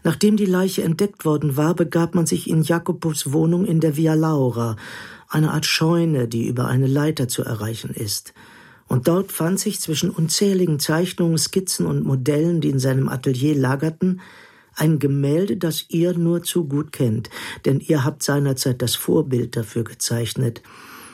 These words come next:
Ihr werdet euch wohl an Venus und Cupido erinnern, das mit seiner Beliebtheit ganz Europa zu Nachahmungen angeregt hat.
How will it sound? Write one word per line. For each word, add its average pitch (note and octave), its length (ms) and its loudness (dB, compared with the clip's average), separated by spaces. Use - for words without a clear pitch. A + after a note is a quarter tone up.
Ihr D#3 340 4
werdet F3 340 0
euch F3+ 200 -2
wohl F3+ 120 4
an D3 380 2
Venus F#3+ 460 2
und D#3+ 240 0
Cupido C3 540 0
erinnern, C3 760 2
das B2+ 180 -2
mit C3+ 120 0
seiner C3+ 200 2
Beliebtheit C#3 460 0
ganz D3+ 220 -2
Europa C3+ 480 0
zu - 160 0
Nachahmungen C3+ 720 0
angeregt B2+ 480 -2
hat. B2+ 280 -2